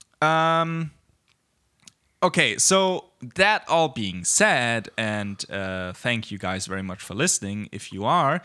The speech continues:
we should probably also extend a very nice whatever hello is in binary, because let me tell you, the client apps are not looking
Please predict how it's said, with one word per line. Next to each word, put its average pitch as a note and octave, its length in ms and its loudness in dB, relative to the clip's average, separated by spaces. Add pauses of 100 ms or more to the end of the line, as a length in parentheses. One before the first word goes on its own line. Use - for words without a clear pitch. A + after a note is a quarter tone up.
(300)
we E3+ 140 2
should - 300 0
probably F3 480 2
also C#3+ 500 2
extend B2+ 720 -2
a A2+ 60 -6
very C#3+ 340 0
nice B2 520 0 (100)
whatever A#2+ 400 2
hello A#2 500 2
is A2+ 280 -2
in A2 300 -6
binary, A#2+ 680 0 (160)
because G#2+ 800 -2 (1300)
let F3 160 2
me C4 80 0
tell B3+ 260 4
you, B2+ 260 2
the G2+ 160 -6
client G3 680 0
apps - 600 0 (120)
are A#2 280 4
not A#2 320 0
looking D#3+ 600 -2